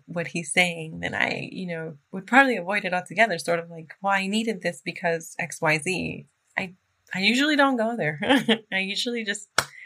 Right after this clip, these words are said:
pop right into it. And without even understanding, like, what you just explained about all the, the stuff that's going on, um, behind the scenes, and the reason why I needed to go through Instacart, for example. If I were to just be able to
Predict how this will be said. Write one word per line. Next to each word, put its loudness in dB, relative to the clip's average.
pop 6
right 4
into -6
it. -4
And -10
without 4
even 4
understanding, 0
like, -4
what -2
you -2
just -10
explained -6
about -6
all -2
the, -10
the -10
stuff -6
that's -8
going -2
on, -4
um, -10
behind 4
the -2
scenes, -4
and -4
the 0
reason -2
why -4
I -2
needed -6
to 0
go -6
through -2
Instacart, -2
for -2
example. -6
If -2
I 4
were -4
to -6
just -10
be -6
able -6
to -6